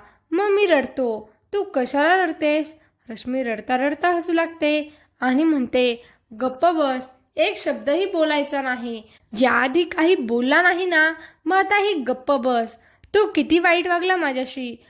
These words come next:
मला फसवलंय, मुलगी म्हणून माझ्यासमोर आला, मला त्या अवस्थेत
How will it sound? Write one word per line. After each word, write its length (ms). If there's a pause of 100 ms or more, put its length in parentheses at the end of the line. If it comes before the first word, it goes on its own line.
(140)
मला 220
फसवलंय, 680 (320)
मुलगी 460
म्हणून 280
माझ्यासमोर 600
आला, 480 (340)
मला 240
त्या 200
अवस्थेत 480